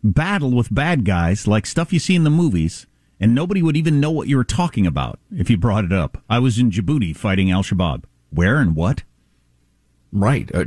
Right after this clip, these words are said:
Speaker 2: I'm sorry, I didn't hear you. Is that a restaurant?
Speaker 1: Uh, we got this text, and we ought to fill this in just because maybe we're being a little too clever.
Speaker 2: Uh-oh.
Speaker 1: Uh, what the hell is tree equity? I specifically listen to you guys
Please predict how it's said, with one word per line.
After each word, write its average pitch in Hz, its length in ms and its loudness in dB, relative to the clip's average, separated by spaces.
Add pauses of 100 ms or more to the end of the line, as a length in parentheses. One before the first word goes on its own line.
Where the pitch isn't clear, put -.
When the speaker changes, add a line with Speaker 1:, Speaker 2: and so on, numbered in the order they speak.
(120)
Speaker 2:
I'm 123 140 0
sorry, 95 340 0
I 98 100 -2
didn't 123 300 -2
hear 143 140 2
you. 101 140 2
Is 85 80 0
that 147 140 2
a 147 60 2
restaurant? 175 560 0 (1040)
Speaker 1:
Uh, 196 320 0
we 247 100 2
got 294 220 0
this 254 200 2
text, 202 420 0
and 185 80 4
we 190 100 4
ought 185 100 0
to 165 60 0
fill 156 220 0
this 135 220 0
in 101 180 4
just 101 160 -2
because 107 240 0
maybe 110 220 2
we're 98 120 0
being 92 200 2
a 82 80 -2
little 233 320 0
too - 220 -2
clever. - 500 -8 (500)
Speaker 2:
Uh-oh. 120 520 -2 (360)
Speaker 1:
Uh, 95 140 0
what 147 360 2
the 277 100 -2
hell 285 220 0
is 226 120 2
tree 294 380 0
equity? 127 500 -2 (680)
I 175 80 2
specifically 262 680 0
listen 233 260 2
to 214 40 4
you 208 60 0
guys 185 320 0